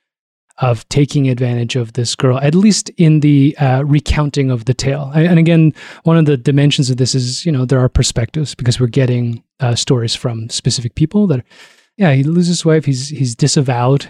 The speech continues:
in the Mission Impossible terms. Uh, he's got a great cry face, so there's a great scene in the principal's office. And I, I, you know, I, I was like, "Great," and then just disappears. I know the, uh, the impact in some sense drives, like, the conniving nature of her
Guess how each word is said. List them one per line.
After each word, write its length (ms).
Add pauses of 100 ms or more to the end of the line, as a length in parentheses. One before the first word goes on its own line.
in 140
the 80
Mission 280
Impossible 540
terms. 580
Uh, 280 (160)
he's 200
got 160
a 60
great 400
cry 260
face, 380
so 160
there's 160
a 60
great 340
scene 420
in 80
the 80
principal's 400
office. 420
And 80
I, 60
I, 200
you 180
know, 240
I, 60 (120)
I 40
was 120
like, 80
"Great," 220 (260)
and 100
then 120
just 160
disappears. 520 (340)
I 80
know 160
the, 380 (580)
uh, 300
the 200
impact 580
in 180
some 220
sense 340
drives, 840
like, 120
the 80
conniving 480
nature 600
of 240
her 420